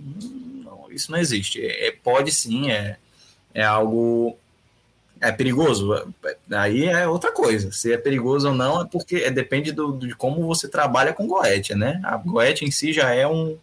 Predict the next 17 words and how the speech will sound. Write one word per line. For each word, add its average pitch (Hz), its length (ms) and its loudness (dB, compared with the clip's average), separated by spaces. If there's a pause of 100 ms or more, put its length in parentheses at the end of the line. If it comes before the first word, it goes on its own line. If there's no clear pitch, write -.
(400)
já 117 160 4
é 120 80 4
uma 143 160 2
prática 131 440 2
bem 123 180 2
polêmica, 110 560 0
na 110 140 0
verdade, 101 320 0
por 107 180 -6
si 165 160 0
só. 104 340 -2 (560)
Mas 113 280 2
é 131 80 4
possível 156 520 -2
sim. 175 500 -2
É, 101 500 0 (400)
inclusive, 156 1080 2